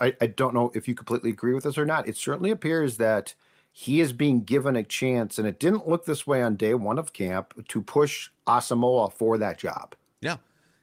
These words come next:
Speaker 2: It's, uh, yeah, I, I, I, I hate to say this for the five thousandth time, but it's like, and I think Asamoah has a chance to be a good player, but people act like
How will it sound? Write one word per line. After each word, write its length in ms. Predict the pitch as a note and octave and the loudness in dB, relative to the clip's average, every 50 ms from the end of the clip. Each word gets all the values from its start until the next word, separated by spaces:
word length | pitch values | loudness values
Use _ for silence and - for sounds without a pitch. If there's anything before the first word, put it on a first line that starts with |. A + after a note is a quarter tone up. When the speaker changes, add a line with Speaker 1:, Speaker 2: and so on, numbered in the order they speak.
| _ - | _ -14
Speaker 2:
It's, 200 | - C3 - - | -14 -12 -6 -4
uh, 240 | D#3+ D#3 D3 C#3 - | -2 -2 -2 -4 -4
yeah, 200 | - A3+ A3+ D3+ - | -4 -6 -4 -4 -4
I, 160 | A2+ A#2 - - - _ - | -6 -6 -8 -10 -14 _ -6
I, 120 | B2+ A#2 - _ _ _ _ _ _ _ _ - _ _ _ _ _ _ - | -6 -6 -8 _ _ _ _ _ _ _ _ -20 _ _ _ _ _ _ -8
I, 200 | - B2+ F2+ D#2+ A#2+ | -6 -6 -4 -4 -4
I 40 | A2+ | -4
hate 260 | G2+ C3+ C3+ B2 - | -4 -6 -8 -8 -6
to 180 | A2 G2 F2+ - | -8 -8 -8 -8
say 240 | - - - A#2+ A2+ | -10 -8 -6 -4 -4
this 160 | G#2 G2 - | -4 -6 -8
for 120 | - - F#2+ | -8 -10 -10
the 60 | F2+ - | -10 -8
five 280 | - - G#2+ G#2 G2 - | -6 -4 -2 -2 -2 -4
thousandth 400 | - G2+ F#2+ F#2+ F2 E2 - - | -4 -4 -4 -6 -8 -12 -16 -10
time, 180 | - C#3 C#3+ G2+ | -8 -6 -6 -6
but 100 | D#2 D#2 | -8 -10
it's 140 | - - | -12 -12
like, 240 | - F2 D#2+ D2 - _ _ _ _ _ _ _ _ _ _ _ _ _ _ _ _ _ _ _ _ _ _ _ - | -12 -12 -12 -14 -16 _ _ _ _ _ _ _ _ _ _ _ _ _ _ _ _ _ _ _ _ _ _ _ -4
and 100 | G#2+ A2 | 0 0
I 80 | B2 | 0
think 180 | A#2+ A#2 A#2+ A2 | 0 0 0 0
Asamoah 500 | G#2+ G#2+ G#2+ - G#2 F#2+ G2+ A2 G2+ F#2 | 0 -2 -2 -4 -4 -4 -2 -2 -2 -4
has 120 | G2 F#2 | -6 -8
a 60 | F2+ E2 | -8 -8
chance 240 | - G#2 G2 F#2 | -6 -6 -6 -6
to 60 | - F#2 | -6 -6
be 60 | F#2 | -6
a 60 | E2 | -6
good 140 | D#2+ D#2 C#2 | -6 -8 -10
player, 280 | - - D3 D#2+ D#2+ | -8 -8 -8 -6 -8
but 220 | D2+ D2 D2+ - - _ _ _ | -8 -10 -12 -14 -14 _ _ _
people 260 | - - A#2+ - E2 - | -16 -14 -12 -12 -12 -10
act 280 | - E2 F#2+ A#2 - - | -6 -4 -4 -4 -2 -4
like 400 | F#2+ E2+ D#2+ D#2 D2+ - - - | -4 -4 -4 -4 -6 -10 -16 -20